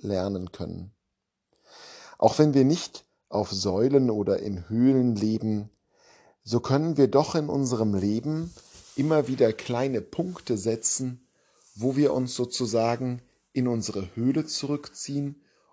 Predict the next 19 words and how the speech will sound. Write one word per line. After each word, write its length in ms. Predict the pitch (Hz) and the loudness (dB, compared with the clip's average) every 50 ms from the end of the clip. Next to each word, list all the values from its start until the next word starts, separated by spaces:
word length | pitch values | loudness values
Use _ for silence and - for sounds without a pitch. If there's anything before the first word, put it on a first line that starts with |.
| _ _ | _ _
oder 260 | - 127 123 117 110 | 2 4 4 6 4
auf 180 | 82 - 98 - | 4 2 -4 -6
unsere 420 | - 117 110 95 101 101 98 98 | -6 -6 -4 -4 -4 -4 -4 -4
Säule 520 | 92 90 95 101 98 101 113 123 131 143 139 | -4 -2 0 2 4 4 4 4 2 0 -2
steigen 720 | - - - - - 131 131 - - 120 120 123 123 - _ _ _ _ _ _ _ _ _ _ _ _ _ | -4 -8 -10 -8 -6 -4 -4 -4 -4 -4 -6 -6 -8 -12 _ _ _ _ _ _ _ _ _ _ _ _ _
und 220 | - 131 123 120 | -4 -2 -2 -2
hinausgehen 1040 | - - 127 123 120 117 120 120 113 - - - - 98 92 95 92 87 85 92 _ _ _ _ _ _ _ _ | -2 -2 0 2 4 4 4 4 2 -2 -6 -6 -6 -4 -4 -4 -4 -6 -8 -12 _ _ _ _ _ _ _ _
aus 320 | - 107 104 101 - - | -6 -4 -2 -2 -2 -2
dem, 380 | - 113 113 123 139 143 135 113 | -2 -4 -2 0 0 -2 -2 -2
was 220 | 110 104 101 - | -2 -2 -2 -2
uns 460 | 92 101 101 98 98 - - - - - _ _ _ _ _ _ _ _ _ _ _ _ _ _ _ _ | -2 -2 0 2 2 2 2 0 -2 -6 _ _ _ _ _ _ _ _ _ _ _ _ _ _ _ _
umschwirrt, 960 | - 123 107 95 - - - - 101 85 117 131 135 165 - - - - _ _ _ _ _ _ _ - | -2 -2 -2 -2 -4 -4 -2 -2 0 2 2 0 0 -2 -6 -6 -14 -16 _ _ _ _ _ _ _ -4
aus 300 | - 107 110 107 - - | -2 -2 0 -2 -2 -2
den 360 | 110 107 104 98 98 98 98 _ _ _ _ _ _ | -2 -2 -2 -2 -4 -8 -10 _ _ _ _ _ _
vielen 520 | - - - - 156 160 160 143 127 110 - | -20 -18 -14 -8 -4 0 0 0 0 0 -4
Ablenkungen 800 | - 107 110 - - 123 123 120 113 - 113 107 104 104 101 92 | -6 -8 -8 -6 -2 -2 -2 -2 -2 -2 -2 -2 0 -2 -2 -2
dieser 340 | 95 101 90 98 95 90 | -4 -4 -2 -2 -2 0
Welt, 480 | 87 98 104 117 135 147 147 - - - _ _ _ _ _ _ _ _ _ | 2 4 4 4 4 2 0 -4 -14 -20 _ _ _ _ _ _ _ _ _
aus 520 | - 107 107 104 98 - - - - - | -2 0 0 2 2 2 0 0 -2 -4